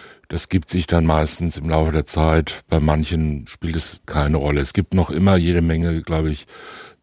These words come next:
junge, engagierte Menschen, die sagen, ich möchte was Gutes tun. Also mein Beruf soll irgendwie sozial nützlich sein. Ich möchte verstehen, wie die Welt funktioniert. Ich möchte anderen helfen, aber natürlich auch mir selber helfen und einen anständigen,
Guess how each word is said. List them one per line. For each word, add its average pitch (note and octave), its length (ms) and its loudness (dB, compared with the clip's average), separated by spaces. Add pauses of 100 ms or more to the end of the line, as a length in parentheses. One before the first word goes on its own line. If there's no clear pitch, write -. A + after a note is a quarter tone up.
junge, F2 300 2
engagierte D2+ 480 0
Menschen, D#2+ 340 0
die E2 80 0
sagen, D#2 260 2
ich D2 120 0
möchte D#2+ 520 0 (760)
was E2+ 260 -2
Gutes G2 420 2
tun. F2 380 2
Also D#2+ 360 -2
mein E2+ 240 2
Beruf E2+ 260 0
soll F2 220 2
irgendwie E2+ 280 0
sozial D#2+ 440 0
nützlich E2+ 380 -4
sein. D#2+ 260 0
Ich D#2 80 0
möchte D#2 540 0 (680)
verstehen, F2 500 0
wie F2 100 4
die D#2 120 0
Welt D#2 240 0
funktioniert. D#2+ 560 -2
Ich D#2 100 -2
möchte D2+ 300 -4
anderen D#2 280 -2
helfen, D#2+ 380 0
aber D#2+ 160 0
natürlich D2+ 460 -4
auch D2 320 -8
mir C#2 160 -12
selber C#2+ 320 -4
helfen D#2 380 -2
und B1+ 240 -10
einen C#2+ 100 -10
anständigen, C#2+ 600 -10